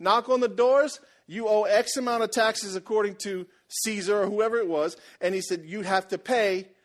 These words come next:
this much amount." Now, what he would do is he would collect more than what was required, because whatever he collected above what Rome wanted, he got to keep for himself. Okay?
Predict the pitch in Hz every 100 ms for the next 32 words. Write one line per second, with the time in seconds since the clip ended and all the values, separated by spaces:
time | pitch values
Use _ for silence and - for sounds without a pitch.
0 | _ _ _ _ _ _ _ 147 196 185
1 | 180 170 - - - 196 254 131 - _
2 | _ _ _ _ - 190 196 226 175 226
3 | 214 180 131 247 330 240 269 - _ -
4 | 185 208 247 220 - 226 226 220 190 190
5 | 262 311 262 220 208 214 180 160 170 -
6 | 233 285 330 165 160 220 _ _ _ _
7 | _ - - 226 190 202 220 294 277 247
8 | 277 247 226 247 247 214 165 240 208 208
9 | 202 151 147 254 320 269 185 170 175 202
10 | 208 _ _ _ _ _ - 247 202 190
11 | 180 - 160 - 196 202 285 117 - _
12 | _ _ _ _ _ _ _ _ _ _
13 | 120 135 175